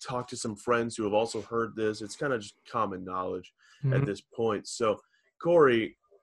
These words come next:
Speaker 1: Mandalorian Season two trailer coming in August. First off, what do you think about, what do you think we'll see in the trailer? And also, do you think it's too late?
Speaker 2: Um,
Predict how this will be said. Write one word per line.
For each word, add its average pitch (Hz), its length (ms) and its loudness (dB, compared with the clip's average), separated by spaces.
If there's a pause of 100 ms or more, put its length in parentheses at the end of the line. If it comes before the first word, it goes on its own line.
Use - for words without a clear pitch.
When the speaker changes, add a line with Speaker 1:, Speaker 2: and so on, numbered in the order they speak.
(300)
Speaker 1:
Mandalorian 170 440 6
Season 143 240 -4
two 143 120 -4
trailer 123 320 2
coming 113 240 -2
in 104 60 0
August. 101 520 0 (120)
First 135 280 2
off, 107 260 0 (160)
what 120 100 -2
do 123 60 -2
you 113 40 -2
think 127 260 0
about, 110 360 2
what - 140 6
do 214 40 -2
you 214 80 -4
think 208 180 2
we'll 143 80 -2
see 156 160 0
in 139 60 2
the 113 60 -2
trailer? 95 480 0 (480)
And 113 100 2
also, 135 340 4
do 110 80 0
you 107 80 -2
think 113 160 0
it's 101 140 -6
too 120 160 -4
late? 98 260 -2 (1120)
Speaker 2:
Um, 160 480 12